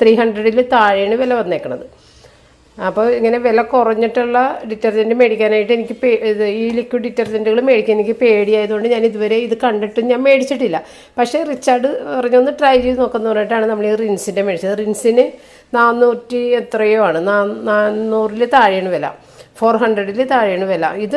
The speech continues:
ആ, ഇപ്പോൾ സ്ഥിരമായിട്ട് ഞാൻ ഇത് തന്നെ യൂസ് ചെയ്യണം കേട്ടോ. ആ, നല്ലതാണ്. ആ, ഈ വിലക്കിത്, ആ, വളരെ ലാഭമാണ്. ആ, പിന്നെ ഇത്,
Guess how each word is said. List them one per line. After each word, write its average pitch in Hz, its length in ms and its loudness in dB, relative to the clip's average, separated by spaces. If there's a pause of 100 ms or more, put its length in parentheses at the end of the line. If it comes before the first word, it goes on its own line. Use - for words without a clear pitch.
(100)
ആ, 233 600 -6
ഇപ്പോൾ 226 180 -2
സ്ഥിരമായിട്ട് 233 520 2
ഞാൻ 220 120 0
ഇത് 202 140 -2
തന്നെ 196 140 -4
യൂസ് 190 220 -6
ചെയ്യണം 139 220 -4
കേട്ടോ. 139 220 -10 (520)
ആ, 180 200 -2
നല്ലതാണ്. 220 580 2 (480)
ആ, 180 400 -6
ഈ 220 180 -6
വിലക്കിത്, 220 580 -2 (400)
ആ, 202 340 -4
വളരെ 202 420 -2
ലാഭമാണ്. 175 460 0 (920)
ആ, 185 380 -4
പിന്നെ 233 560 2
ഇത്, 233 440 2